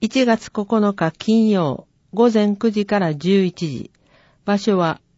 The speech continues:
消防本部。三つ目、一月十五日木曜、午後二時から四時。場所は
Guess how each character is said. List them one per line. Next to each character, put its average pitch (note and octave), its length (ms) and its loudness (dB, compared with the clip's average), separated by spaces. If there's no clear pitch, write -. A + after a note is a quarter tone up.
消 B3 420 0
防 G#3+ 280 2
本 E3+ 360 -2
部。 A2+ 180 -8
三 G3+ 200 2
つ - 240 -4
目、 F3+ 240 0
一 A#3+ 260 -2
月 G3+ 340 -2
十 G#3+ 300 0
五 G3+ 140 0
日 F3+ 300 -4
木 E3+ 360 -2
曜、 E3+ 300 0
午 B3 180 4
後 G3 240 2
二 A3+ 160 -2
時 G#3 180 -4
か A3 180 0
ら F3 140 0
四 D3+ 180 -2
時。 - 160 -14
場 F3+ 160 -2
所 G3+ 220 0
は E3+ 200 -2